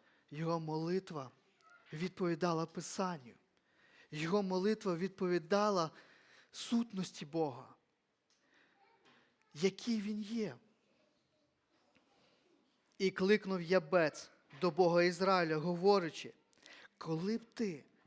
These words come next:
поблагословляючи, поблагословив мене і побільшив границю мою,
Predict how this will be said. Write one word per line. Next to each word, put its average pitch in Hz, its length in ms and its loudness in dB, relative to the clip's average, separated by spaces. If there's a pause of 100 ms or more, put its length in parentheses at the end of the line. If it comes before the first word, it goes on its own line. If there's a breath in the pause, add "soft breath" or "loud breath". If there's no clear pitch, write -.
(100)
поблагословляючи, 196 1400 6
поблагословив 202 1040 4
мене 214 420 -2 (840 loud breath)
і 226 140 6
побільшив 226 760 4
границю 220 580 4
мою, 156 320 -8